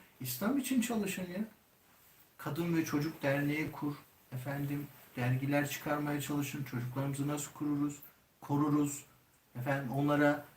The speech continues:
sosyal medyadan veya işte, e, ekranlardan, medyadan nasıl ulaşırız? Hadi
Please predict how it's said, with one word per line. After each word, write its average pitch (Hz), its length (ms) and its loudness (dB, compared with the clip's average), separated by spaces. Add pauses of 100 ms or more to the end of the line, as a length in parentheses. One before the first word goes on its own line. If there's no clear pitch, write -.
(140)
sosyal 147 480 2
medyadan 151 680 2
veya 143 300 8
işte, 147 440 0 (380)
e, 117 60 -10 (400)
ekranlardan, 147 760 4
medyadan 147 640 6
nasıl 156 340 8
ulaşırız? 156 540 8
Hadi 160 320 8